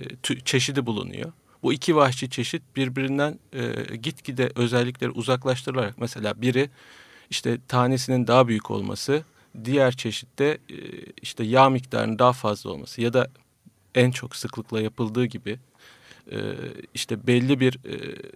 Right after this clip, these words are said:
ilaca dayanıklı olması, özellikle ot ilaçlarına dayanıklı olması yönünde,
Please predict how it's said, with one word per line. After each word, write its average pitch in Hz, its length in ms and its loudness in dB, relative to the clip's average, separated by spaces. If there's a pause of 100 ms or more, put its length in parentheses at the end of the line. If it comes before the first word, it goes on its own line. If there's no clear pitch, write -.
(240)
ilaca 123 400 6
dayanıklı 131 380 4
olması, 120 460 0 (160)
özellikle 113 400 -4
ot 123 200 -4
ilaçlarına 107 500 -6
dayanıklı 123 380 0
olması 127 320 -2
yönünde, 117 360 -2